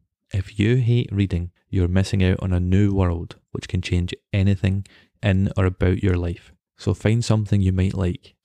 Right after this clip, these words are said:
and dedicate an amount of time per day. Rattle through the pages and discover how real people have changed the world. For first book suggestions, I would suggest Rich Dad,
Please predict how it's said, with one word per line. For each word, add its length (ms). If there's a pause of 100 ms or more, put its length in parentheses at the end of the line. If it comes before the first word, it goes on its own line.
(100)
and 120
dedicate 460
an 100
amount 240
of 80
time 220
per 200
day. 300 (220)
Rattle 300
through 200
the 100
pages 540 (240)
and 100
discover 400
how 160
real 340
people 360
have 160
changed 340
the 80
world. 360 (240)
For 180
first 420 (200)
book 220
suggestions, 840 (540)
I 100
would 160
suggest 520 (200)
Rich 260
Dad, 300